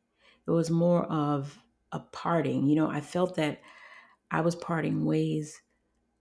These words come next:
with myself, a dear friend, someone who had been attached to me for so long. This little girl who felt like she was lacking because of what she thought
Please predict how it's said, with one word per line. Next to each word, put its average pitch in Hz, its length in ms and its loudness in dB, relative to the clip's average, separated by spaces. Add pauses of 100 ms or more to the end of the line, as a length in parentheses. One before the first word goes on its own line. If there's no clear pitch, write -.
(180)
with 156 480 -2 (520)
myself, 143 1000 -2
a 143 60 -2
dear 160 440 0
friend, 160 460 0
someone 170 480 0
who 147 180 0
had 147 260 -4
been 156 120 -4
attached - 600 -6
to - 80 -4
me 151 420 2 (640)
for - 180 -8
so 185 360 4
long. 170 680 0
This 160 260 -4
little 175 280 2
girl 160 580 -4
who 151 440 2 (1000)
felt - 520 -2
like 160 180 0
she - 240 0
was 156 200 0
lacking 160 560 0
because 151 320 -2
of 151 140 -4
what 151 160 -2
she - 260 -4 (200)
thought 165 400 0